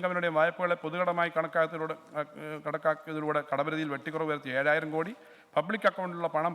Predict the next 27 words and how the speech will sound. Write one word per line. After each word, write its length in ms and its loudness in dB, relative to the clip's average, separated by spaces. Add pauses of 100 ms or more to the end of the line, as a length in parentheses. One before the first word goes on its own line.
പൊതുകടത്തിൽ 480 -2
ഉൾപ്പെടുത്തിയതിലുള്ള 640 -4
കുറവ് 220 -2
വന്ന 180 0
പന്തിരായിരം 500 0
കോടി, 160 -4 (140)
പത്താം 340 4
ധനകാര്യ 380 0
കമ്മീഷനിൽ 420 -4
നിന്ന് 180 -6 (480)
പതിനഞ്ചാം 420 6
ധനകാര്യ 360 4
കമ്മീഷനിലേക്ക് 480 -2 (140)
എത്തിയപ്പോൾ 300 -6 (100)
സംസ്ഥാനത്തിന് 580 -2
ഡിവിസിബിൾ 420 -2
പൂളിൽ 240 -2
നിന്നും 280 -4
ലഭിച്ചുകൊണ്ടിരുന്ന 560 -6 (440)
ശതമാനം 420 2 (1080)
ഒന്നേ 280 4
പോയിന്റ് 280 0 (120)
ഒമ്പത് 260 2
രണ്ട് 200 0 (160)
അഞ്ച് 160 -2 (100)
ആക്കിയതിൻ്റെ, 480 -2 (160)
ആക്കി 140 -2